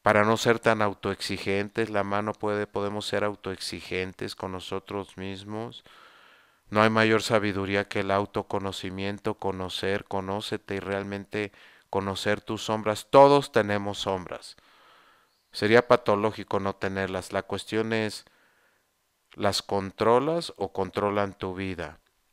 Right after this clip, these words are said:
Herramientas espirituales, estos videos, cristales, trabajar con cristales de cuarzo,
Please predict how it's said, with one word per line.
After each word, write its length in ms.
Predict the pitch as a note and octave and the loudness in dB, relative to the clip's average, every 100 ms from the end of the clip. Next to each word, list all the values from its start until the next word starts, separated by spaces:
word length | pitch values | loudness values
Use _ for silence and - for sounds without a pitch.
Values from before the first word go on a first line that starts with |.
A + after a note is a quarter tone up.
| _ _ _ _ _ _ - - _ | _ _ _ _ _ _ -20 -20 _
Herramientas 640 | G#2 G2 G2 G#2 G#2+ A#2+ G#2+ | -2 4 4 4 2 2 2
espirituales, 1000 | G#2 - G2+ F#2+ G2 A2 A2 A#2 A#2 A#2+ | -2 -2 -2 -2 -4 2 2 4 0 0
estos 420 | A2+ - A2+ G2+ | -4 -4 -8 -8
videos, 800 | G2+ F#2 G2 G#2 A#2 C3+ C3+ - _ _ _ _ _ _ _ | -10 -4 -2 0 -2 -4 -10 -14 _ _ _ _ _ _ _
cristales, 880 | G#2 G2+ - - F#2+ G2 A2 G#2+ | -2 -2 -2 0 2 2 0 -4
trabajar 520 | - G2 F#2+ - G#2 G#2 | -4 -2 -2 0 -2 -2
con 180 | A2 | -6
cristales 680 | G#2 G2 - G2+ G2 G2+ F#2+ | -6 -8 -4 -2 -2 -2 -6
de 100 | F#2+ | -10
cuarzo, 880 | - - F2+ F#2 G2 - G1+ - | -10 -2 2 2 0 -6 -8 -12